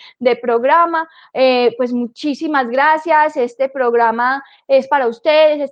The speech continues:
para que lo utilicen, para que lo difundan, para que ustedes aprendan mucho, eh, sobre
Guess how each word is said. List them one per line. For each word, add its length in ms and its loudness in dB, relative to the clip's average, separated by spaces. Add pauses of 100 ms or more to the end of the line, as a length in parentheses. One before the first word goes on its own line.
para 220 -4
que 120 -10
lo 120 -6
utilicen, 640 -6
para 220 -4
que 120 -8
lo 80 -2
difundan, 560 -4
para 180 -4
que 120 -14
ustedes 260 -4
aprendan 540 -4
mucho, 480 -6 (320)
eh, 680 0
sobre 840 0